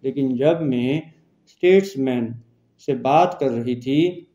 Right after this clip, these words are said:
तब उन्होंने मुझे अनुभव कराया कि मैं बहुत महत्वपूर्ण हूँ।" जिन लोगों का व्यक्तित्व उन्नत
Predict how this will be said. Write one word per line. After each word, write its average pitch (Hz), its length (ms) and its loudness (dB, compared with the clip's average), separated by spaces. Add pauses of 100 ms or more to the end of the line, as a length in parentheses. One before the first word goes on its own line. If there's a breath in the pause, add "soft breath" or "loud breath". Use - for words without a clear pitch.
तब 151 200 0
उन्होंने 147 300 -2
मुझे 135 280 0
अनुभव 147 520 0
कराया 135 760 -2
कि 131 120 -6
मैं 139 440 -2
बहुत 131 380 -4
महत्वपूर्ण 127 880 -8
हूँ।" 127 400 -8 (720)
जिन 202 180 4
लोगों 190 280 4
का 185 180 2
व्यक्तित्व 156 540 -2
उन्नत 143 460 -2